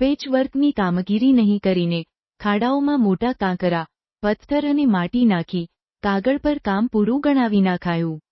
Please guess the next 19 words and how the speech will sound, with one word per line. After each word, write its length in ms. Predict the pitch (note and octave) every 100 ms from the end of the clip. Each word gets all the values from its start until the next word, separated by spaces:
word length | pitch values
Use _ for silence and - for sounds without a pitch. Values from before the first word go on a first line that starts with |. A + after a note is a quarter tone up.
| _ _ _ _ _ -
પરિણામે 580 | G#3 A3 C4+ A#3+ F#3+ F#3 C4 F#3+
લોકોની 540 | G3 G#3+ D4+ D#4 D#4+
મુશ્કેલીમાં 720 | G#3+ - - A#3+ B3+ B3+ C#4+
વધારો 420 | B3 A3 G#3 F#3+ G3+
થયો 280 | F#3+ F3
છે. 220 | E3+ F#3+ F#3 - _ _ _ _ _ _ _ _ _ _ _ _ _ _ _ _ _ _ _ _ _ _ _ _
વાહન 420 | F#3+ G3 G#3 C4+ D4
ચાલકો 520 | A#3+ G#3+ A3+ C4 C4+ G3
માટે 260 | F3 A#3+
આ 160 | A3 B3
કાંકરા, 460 | G3 F#3 A#3 B3+ B3+
ધૂળ, 320 | F#3 E3+ F#3+ _ _ -
પથ્થર 380 | A#3 - D#4 D4+
ઉડીને 420 | A#3+ A3+ B3 A#3
ઈજા, 340 | F3+ E3+ E3+ E3 _ _ -
વાહનોનું 680 | F#3 G#3 B3+ D4 D4+ D4+ G3
બેલેન્સ 420 | F3 F#3+ B3 - B3
ગુમાવવી 580 | F#3 F3 F3+ F#3 A3+
અને 240 | B3 C4+